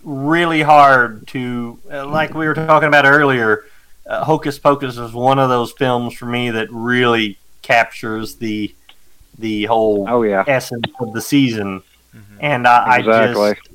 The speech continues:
Speaker 1: I don't know if they're gonna be able to catch that lightning in a bottle again. I, I hope so. I certainly hope so.
Speaker 2: Yeah, I do too, 'cause it bugs me, because that really was a, a big behind-the-scenes inspiration, even in that book,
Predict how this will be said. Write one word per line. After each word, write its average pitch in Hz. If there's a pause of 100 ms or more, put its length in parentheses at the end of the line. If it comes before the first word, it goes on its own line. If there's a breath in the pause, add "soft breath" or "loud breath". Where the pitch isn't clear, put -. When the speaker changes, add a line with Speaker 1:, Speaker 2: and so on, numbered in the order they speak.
(220)
Speaker 1:
I 143
don't 165
know 156
if 143
they're 147
gonna 139
be 139
able 131
to 120
catch 131
that 120
lightning 123
in 107
a 104
bottle 107
again. 92
I, 123
I -
hope 165
so. 107
I 120
certainly 139
hope 139
so. 92 (1500 soft breath)
Speaker 2:
Yeah, 151
I 139
do 120
too, 95 (240 loud breath)
'cause 117
it 113
bugs 113
me, 110
because 117
that 127
really 131
was 117
a, 104
a 101
big 110
behind-the-scenes 113
inspiration, 113
even 117
in 117
that 101
book, 113